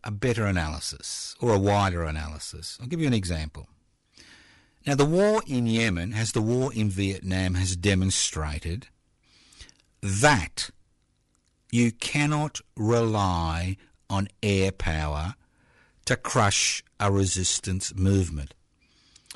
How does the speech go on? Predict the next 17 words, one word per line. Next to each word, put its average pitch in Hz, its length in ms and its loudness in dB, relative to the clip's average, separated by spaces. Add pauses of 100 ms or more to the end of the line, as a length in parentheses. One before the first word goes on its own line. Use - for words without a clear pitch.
(180)
You 117 280 4
need 117 440 0
feet - 600 -4 (240)
on 101 320 0 (160)
the 92 180 -4
ground. 90 560 0 (1500)
And 120 100 2
obviously, 135 380 2
'cause 101 180 -2
the 107 160 0
Emirates, - 800 0 (840)
the 113 80 -2
United 104 340 2
Arab 92 240 -2 (160)
Emirates, 85 640 -4 (840)
and 107 220 -2
the, 107 120 -4